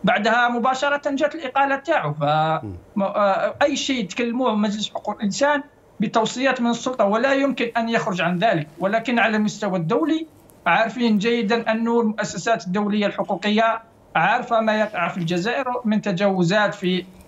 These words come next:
Speaker 1: مجال الحقوق والحريات. المؤسسات النقابية الدولية أيضًا عارفة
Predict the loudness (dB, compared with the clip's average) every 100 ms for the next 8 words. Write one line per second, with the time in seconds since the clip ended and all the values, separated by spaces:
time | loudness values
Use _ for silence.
0 | -2 0 2 2 2 -2 -2 -4 -4 0
1 | 0 0 0 2 2 2 2 -4 -20 -8
2 | -4 -4 -2 -4 -2 -2 -2 -2 0 0
3 | 2 2 2 -2 0 0 2 0 2 2
4 | 0 0 0 0 2 0 0 0 0